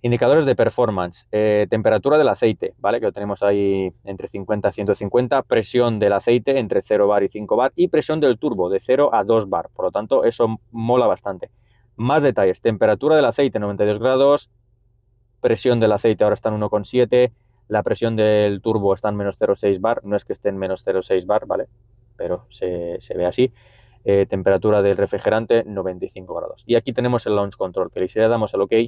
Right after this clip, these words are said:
se nos enciende aquí directamente el L C launch control. Entonces, como es, eh, manual, tú directamente metes primera, ahora lo vamos a ver, aceleras, el coche corta en cuatro mil vueltas, se queda ahí cortando, y cuando sueltas el embrague sin tener que pisar el freno,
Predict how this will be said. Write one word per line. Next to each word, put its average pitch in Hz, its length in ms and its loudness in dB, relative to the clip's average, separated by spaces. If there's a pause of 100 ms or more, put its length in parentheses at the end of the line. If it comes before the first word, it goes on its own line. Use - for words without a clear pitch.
(500)
se - 120 -12
nos 107 180 -4
enciende 107 360 0
aquí 104 180 0
directamente 101 560 0
el 92 160 0
L 104 220 2
C 123 200 2
launch 107 260 -2
control. 120 420 0 (840)
Entonces, 98 340 -4
como 101 220 0
es, - 220 -4
eh, 104 600 2
manual, 120 480 0 (600)
tú 120 120 -2
directamente 113 680 0 (320)
metes 104 400 -2
primera, 120 360 2
ahora 110 120 4
lo 104 80 6
vamos 92 240 0
a - 60 -6
ver, - 100 -8 (160)
aceleras, 113 600 2
el 95 120 -8
coche 104 320 -2
corta 98 420 -2
en 95 140 -10
cuatro 95 240 -2
mil 101 160 -4
vueltas, 107 400 0
se 98 100 -6
queda 98 180 2
ahí 92 180 0
cortando, 107 520 0
y 123 80 -6
cuando 117 240 -2
sueltas 107 380 0
el 104 60 -2
embrague 104 400 0
sin 95 160 -18
tener 95 200 -6
que 92 120 -10
pisar 95 240 -2
el 95 60 -6
freno, 101 320 -4